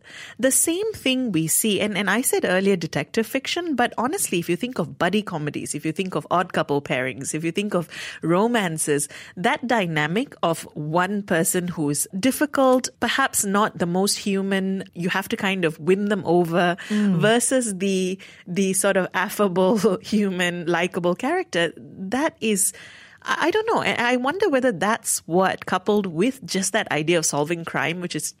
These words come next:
Speaker 1: incredibly compelling to read, because when you revisit Sherlock Holmes, the books, his writing is not the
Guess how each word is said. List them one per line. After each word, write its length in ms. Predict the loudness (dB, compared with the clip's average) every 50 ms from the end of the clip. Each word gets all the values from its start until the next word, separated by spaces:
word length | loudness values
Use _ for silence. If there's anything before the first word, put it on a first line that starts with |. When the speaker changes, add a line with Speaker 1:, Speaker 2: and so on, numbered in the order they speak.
| _ -6
Speaker 1:
incredibly 500 | -6 -4 -2 -2 -2 -2 0 -2 -2 -2
compelling 460 | -2 -6 -4 -2 -2 -2 -2 -4 -6
to 100 | -6 -4
read, 380 | -2 -2 -2 -2 -2 -4 -6 -10 -16 -20 -20 -20 -20 -20 -20 -20 -20 -16 _ -4
because 600 | -4 -2 0 2 2 4 4 4 4 2 2 0
when 200 | -2 -2 0 0
you 160 | 2 2 2
revisit 840 | 2 0 -2 -2 -2 -4 0 2 2 2 4 4 2 2 2 -2 -10 _ _ _ _
Sherlock 460 | -8 -2 0 2 4 4 2 2 0 -4
Holmes, 520 | -4 -2 -2 -2 -2 -2 -2 -2 -2 -2 -4 -8 _ -6
the 120 | -4 -4
books, 600 | -4 -2 0 0 2 2 0 -2 -2 -2 -2 -4 -6 -10 -16 -20 -20 -20 -20 _ _ _ _ _
his 300 | -14 -2 0 2 2 2
writing 420 | 2 2 2 0 0 -2 -6 -10 -12 -8 -4
is 240 | -2 0 0 0 0
not 760 | 0 2 2 4 4 2 2 -2 -4 _ -8 -6 -6 -6 -8 -10 -12 _
the 340 | -10 -4 -2 -2 -2 -2